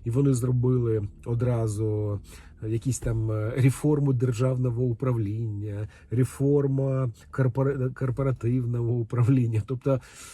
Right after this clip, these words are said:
вони захопили державні фінанси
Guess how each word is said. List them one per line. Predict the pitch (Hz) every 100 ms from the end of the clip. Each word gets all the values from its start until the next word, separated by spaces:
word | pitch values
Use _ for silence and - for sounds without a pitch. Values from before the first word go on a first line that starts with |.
| - -
вони | 113 156 185
захопили | 156 139 139 120 175 214 214 147 107 - - -
державні | 104 131 110 143 147 139 131
фінанси | - 127 117 107 95 -